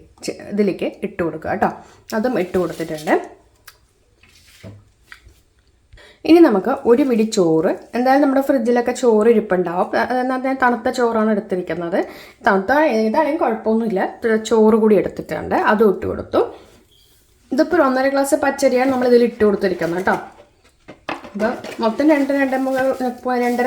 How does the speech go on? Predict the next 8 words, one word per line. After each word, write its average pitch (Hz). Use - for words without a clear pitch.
രണ്ടേ 240
മുക്കാൽ 233
ഗ്ലാസ് 226
പച്ചരി 226
ഞാൻ 226
എടുത്തിട്ടുണ്ട്. 196
Actually 175
ആവശ്യത്തിന് 269